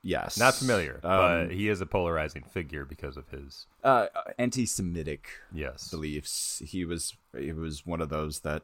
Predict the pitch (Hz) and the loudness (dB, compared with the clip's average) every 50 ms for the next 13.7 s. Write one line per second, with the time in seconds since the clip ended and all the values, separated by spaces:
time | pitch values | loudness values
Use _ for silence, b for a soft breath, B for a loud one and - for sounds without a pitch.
0 | _ - - 78 76 71 - - 78 76 76 - _ _ - 80 78 78 78 78 | _ -8 -6 -6 -6 -6 -6 -6 -6 -6 -6 -8 _ _ -8 -6 -4 -4 -4 -4
1 | 69 80 69 71 73 76 73 - - 71 71 73 73 76 78 73 - 76 73 73 | -6 -8 -8 -6 -6 -6 -6 -6 -6 -4 -4 -2 -2 -4 -4 -6 -6 -6 -6 -4
2 | 73 71 69 76 78 82 92 95 92 85 71 67 - - 85 80 82 80 71 - | -4 -4 -4 -4 -4 -2 -2 -2 -2 -2 -4 -6 -6 -4 -2 0 0 0 -2 -4
3 | - 87 76 - 95 87 69 - 90 87 87 - - 90 - - 87 85 85 78 | -6 -6 -2 -2 -2 -2 0 2 2 4 4 2 0 -4 -2 -2 0 0 0 -2
4 | - - - 82 82 80 69 82 80 80 76 - _ - 80 76 - - 78 76 | -2 -2 0 0 0 0 0 0 0 0 0 -2 _ -6 -6 -6 -4 -4 -4 -2
5 | 76 73 76 73 69 78 76 76 - - - - 117 - _ - - 73 76 80 | -2 -2 -4 -4 -4 -4 -4 -4 -8 -10 -14 -14 -18 -20 _ -10 -8 -8 -6 -6
6 | 78 73 73 78 80 _ _ _ _ - 87 82 73 - 67 60 60 - 69 - | -6 -8 -8 -10 -12 _ _ _ _ -6 -6 -6 -6 -6 -10 -10 -10 -10 -12 -12
7 | - - 69 67 67 - - - - - _ _ _ _ 160 180 175 165 156 127 | -10 -8 -8 -8 -10 -10 -14 -16 -18 -20 _ _ _ _ 6 6 6 6 4 0
8 | 113 - _ _ _ _ _ _ _ _ _ _ _ _ _ _ - - 143 139 | -4 -6 _ _ _ _ _ _ _ _ _ _ _ _ _ _ -2 0 0 0
9 | 113 - 131 139 143 143 131 107 113 107 101 98 92 87 76 85 80 - - 80 | 0 2 2 4 6 6 6 8 8 6 6 6 2 2 2 0 0 2 2 4
10 | 80 80 73 - - - _ - - 76 - - 85 78 78 78 78 76 73 71 | 4 2 2 -2 -10 -14 _ -4 -4 -4 -2 0 0 2 2 2 0 0 -2 -4
11 | 71 - - - - - - - _ 95 98 87 82 76 - - 85 82 76 80 | -6 -8 -6 -6 -8 -8 -10 -10 _ -2 0 0 0 -2 -4 -8 -8 -6 -6 -8
12 | 71 - _ _ _ _ - - 80 - 80 78 - 80 69 73 76 64 76 78 | -10 -10 _ _ _ _ -8 -6 -6 -4 -4 -6 -6 -8 -8 -10 -10 -8 -6 -6
13 | 78 71 - 71 69 69 - - 71 67 65 - - | -8 -6 -6 -8 -8 -8 -6 -8 -6 -6 -8 -8 -12